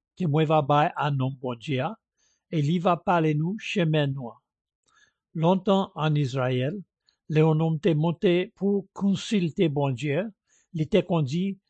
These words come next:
"Vini, an nou ale kote divin nò, paske sila ki koulia, yo rele yon pwofèt la, lontan te konn rele divin nò." Sòl te reponn a sèvitè a,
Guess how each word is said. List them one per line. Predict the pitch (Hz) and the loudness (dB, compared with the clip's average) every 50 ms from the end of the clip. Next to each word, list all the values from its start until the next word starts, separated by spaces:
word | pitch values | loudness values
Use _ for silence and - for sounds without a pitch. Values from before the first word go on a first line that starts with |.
| _ _ - | _ _ -6
"Vini, | 175 135 180 190 190 214 240 247 214 - _ _ _ _ - | -2 2 2 2 2 2 0 -2 -6 -10 _ _ _ _ -6
an | - 156 170 | -2 0 0
nou | 185 185 180 | 2 2 2
ale | 165 165 170 180 175 | 4 4 2 2 0
kote | - 196 180 - - 180 170 | 0 -4 -4 0 0 0 0
divin | 160 147 135 170 175 139 139 165 160 151 143 | 0 0 0 0 2 2 2 2 2 2 2
nò, | 135 127 131 156 180 226 233 - _ _ _ _ _ _ _ _ | 0 0 0 -2 -4 -6 -10 -14 _ _ _ _ _ _ _ _
paske | - 170 151 - - - 202 165 165 165 - _ - | -2 -2 -2 -2 -2 -2 0 0 0 0 -4 _ -16
sila | - - 233 196 185 175 165 165 | -8 -2 0 2 2 2 2 0
ki | - - 214 190 170 - | -2 -2 -4 -4 -4 -4
koulia, | - 214 196 170 156 147 147 143 147 175 - _ _ _ _ _ _ - | -4 -4 -2 0 2 2 2 2 0 -2 -6 _ _ _ _ _ _ 0
yo | 151 143 | 2 4
rele | 147 156 151 151 151 151 | 6 6 6 6 4 4
yon | 147 143 143 - | 2 0 -2 -4
pwofèt | - 190 156 135 - - 147 135 - - | 0 0 0 0 2 0 -2 -2 -2 -4
la, | 135 131 135 170 196 - _ _ _ _ _ _ - | -6 -4 -4 -6 -8 -10 _ _ _ _ _ _ -8
lontan | 165 139 147 151 151 143 - - 170 175 202 233 226 _ _ _ _ - | -2 0 2 2 2 0 0 -2 -2 -2 -2 -4 -6 _ _ _ _ -6
te | - 170 | -4 -4
konn | - - 170 156 139 | -2 0 0 0 2
rele | 139 143 147 151 175 185 196 - | 2 2 2 2 0 0 -2 -4
divin | 214 - - 190 175 147 143 170 175 180 | -8 -6 0 0 2 2 2 2 2 2
nò." | 220 220 214 175 - _ _ _ _ _ _ _ _ _ _ _ _ _ _ _ _ _ _ _ _ _ _ _ _ _ _ _ _ _ | 0 0 -2 -4 -8 _ _ _ _ _ _ _ _ _ _ _ _ _ _ _ _ _ _ _ _ _ _ _ _ _ _ _ _ _
Sòl | - - - - 196 214 226 214 185 | -14 -8 -2 2 2 2 2 2 -2
te | - 240 208 | 0 2 2
reponn | 175 170 160 - - 190 165 165 170 147 | 4 2 2 0 0 0 0 0 0 -2
a | 147 160 | -4 -4
sèvitè | - - - 170 156 147 151 135 - 156 131 127 | -2 0 0 2 2 2 0 -2 -2 -2 -2 -2
a, | 127 180 220 | -2 -4 -6